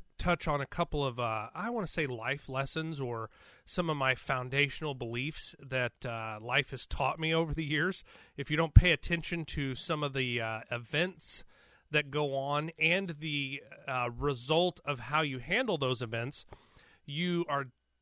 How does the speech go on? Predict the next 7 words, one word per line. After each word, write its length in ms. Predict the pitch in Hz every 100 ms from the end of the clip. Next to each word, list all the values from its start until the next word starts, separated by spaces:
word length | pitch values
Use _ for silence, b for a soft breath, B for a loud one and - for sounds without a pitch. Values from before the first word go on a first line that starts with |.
| _ _ _
destined 640 | - 208 220 - 151 139 147 160
to 180 | - 156
repeat, 640 | 143 147 - 175 165 - - _ -
uh, 580 | 127 127 123 120 127
some 240 | 127 - 139
of 80 |
the 120 | 139